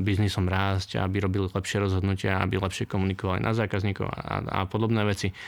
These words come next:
Čiže možno aj tá popularizácia, aj, aj to pretavovanie do praxe, mm, nejako zavážilo.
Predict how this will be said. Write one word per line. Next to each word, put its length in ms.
Čiže 220
možno 340
aj 140
tá 80
popularizácia, 840
aj, 80
aj 160
to 140
pretavovanie 480
do 160
praxe, 560
mm, 520
nejako 300
zavážilo. 500